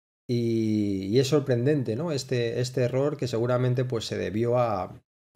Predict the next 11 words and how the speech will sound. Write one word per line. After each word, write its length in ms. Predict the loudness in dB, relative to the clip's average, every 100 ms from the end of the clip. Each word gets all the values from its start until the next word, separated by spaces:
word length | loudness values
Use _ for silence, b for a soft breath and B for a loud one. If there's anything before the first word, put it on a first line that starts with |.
| -8
a 120 | -4
una 220 | -2 -2
preparación 720 | -2 0 0 0 0 0 0
excesivamente 1080 | -2 -6 -4 -2 0 -2 -4 -4 -4 -2 -4
rápida, 420 | -4 -6 -4 -2
a 40 | -2
lo 80 |
mejor, 440 | -4 -6 -4 -2 0
o 240 | -2 -4
bueno, 320 | -6 -8 -8
algún 540 | -6 -4 -4 -4 -6